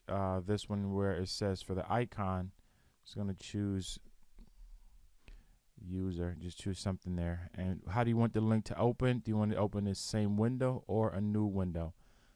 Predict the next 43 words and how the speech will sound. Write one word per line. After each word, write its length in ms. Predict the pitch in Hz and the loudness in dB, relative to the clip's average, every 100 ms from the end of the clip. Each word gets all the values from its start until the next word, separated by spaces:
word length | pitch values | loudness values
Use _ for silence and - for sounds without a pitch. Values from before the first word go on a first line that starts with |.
| - - | -20 -12
So 160 | - | -6
let's 180 | 92 95 | -4 -6
scroll 320 | - 95 98 | -6 -4 -2
up 140 | 101 - | -2 -2
here, 220 | 117 113 | -4 -2
and 160 | 92 98 | -2 -2
we're 80 | 101 | 0
gonna 220 | 101 95 | 0 -2
just, 240 | 95 92 | -4 -4
I'm 140 | 101 113 | -2 -2
just 100 | 104 | 0
gonna 160 | 104 - _ _ - 92 | -2 -4 _ _ -16 -2
duplicate 640 | 110 - 101 - 98 90 - - | 0 0 -2 -2 -2 -4 -10 -4
this, 400 | 95 87 - - - | -2 -2 -6 -10 -6
or 180 | 92 92 | -4 -4
just 200 | 87 - | -6 -4
clone 280 | 107 104 | 0 2
it 80 | 92 | 0
again. 360 | 92 90 87 82 - - - - - - | 0 0 -2 -4 -12 -20 -20 -20 -20 -10
So 180 | - 92 | -2 0
we'll 80 | |
have 240 | 101 95 - | 0 -2 -4
three 160 | 101 98 | -4 -2
button. 380 | 90 80 85 85 - - _ _ _ - - - - - - - - - - - - - - | -2 -2 -4 -8 -14 -20 _ _ _ -20 -20 -20 -20 -20 -20 -20 -20 -20 -20 -20 -20 -20 -10
And 160 | 101 98 | -2 0
then 120 | 101 | 0
call 240 | - 107 | 0 0
this 200 | 98 95 | 2 0
one 220 | 104 95 - | 0 -2 -4
click 520 | - 113 95 - - - - - - | -4 -4 -4 -10 -18 -18 -20 -16 -6
here. 360 | 110 98 92 - - - - - - - | -2 -2 -2 -10 -20 -20 -20 -20 -20 -10
And 160 | 120 113 | -4 0
then 200 | 110 110 | 2 2
we'll 80 | 107 | -2
scroll 360 | - 113 110 | -4 0 2
down. 300 | 110 110 110 | 4 2 2
It's 140 | 98 - | -2 -4
pretty 260 | - 180 | 2 4
much 160 | 156 131 | 4 2
the 60 | 113 | 0
same 280 | 123 117 | 2 4
thing. 280 | 104 113 107 | 4 4 4
You, 180 | 117 | 2